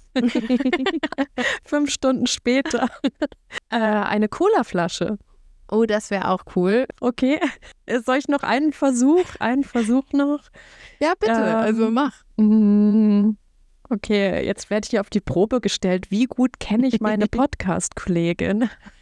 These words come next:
Speaker 1: Ich
Speaker 2: Ja. Wie,
Speaker 1: ich
Speaker 2: wie
Speaker 1: fang schon
Speaker 2: gut
Speaker 1: leicht
Speaker 2: bist
Speaker 1: an zu schwitzen. Mir fällt
Speaker 2: Genau.
Speaker 1: nichts mehr
Speaker 2: Wie, wie gut ist unsere Freundschaft gediegen
Speaker 1: Wie
Speaker 2: in
Speaker 1: gut
Speaker 2: diesem Jahr?
Speaker 1: unsere Internetfreundschaft, ähm,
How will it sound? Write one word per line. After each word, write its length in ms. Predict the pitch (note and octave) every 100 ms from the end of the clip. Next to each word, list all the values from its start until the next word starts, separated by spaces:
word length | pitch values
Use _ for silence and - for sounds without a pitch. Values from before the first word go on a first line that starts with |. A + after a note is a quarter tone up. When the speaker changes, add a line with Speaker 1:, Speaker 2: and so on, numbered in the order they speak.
| -
Speaker 1:
Ich 180 | D4 G3
Speaker 2:
Ja. 320 | E3+ F3+ F#3 C4+ - - _ _ _ -
Wie, 140 | A3+
Speaker 1:
ich 100 | G#3+
Speaker 2:
wie 40 | G#3+
Speaker 1:
fang 160 | C4+
schon 160 | C#4 C#4+
Speaker 2:
gut 40 |
Speaker 1:
leicht 160 | A#3 B3+
Speaker 2:
bist 120 | E4 -
Speaker 1:
an 140 | B3+
zu 120 | A#3+
schwitzen. 580 | A#3+ G#3+ D4 - - A#3
Mir 100 | B3
fällt 140 | C#4+ G#3+ B3+
Speaker 2:
Genau. 240 | B3+ G#3
Speaker 1:
nichts 260 | F#3 - -
mehr 80 | A#3
Speaker 2:
Wie, 240 | A#3+ A3+
wie 40 | C4
gut 240 | D#4 D#4
ist 140 | D4+
unsere 300 | A#3+ C4+ C#4
Freundschaft 640 | - B3+ C4 B3+ C4 A#3+ -
gediegen 420 | A#3+ - A#3+ A#3
Speaker 1:
Wie 80 | -
Speaker 2:
in 40 | F3+
Speaker 1:
gut 120 | G#3
Speaker 2:
diesem 240 | F3+ D#3+ E3+
Jahr? 380 | E3 D#3 E3+
Speaker 1:
unsere 220 | C4+ A3 A#3
Internetfreundschaft, 1200 | D4 D4+ C4+ C4 - A3 B3+ - - A3 A3+ - -
ähm, 840 | G#3 G3+ G#3 G#3 G#3 F#3 G#3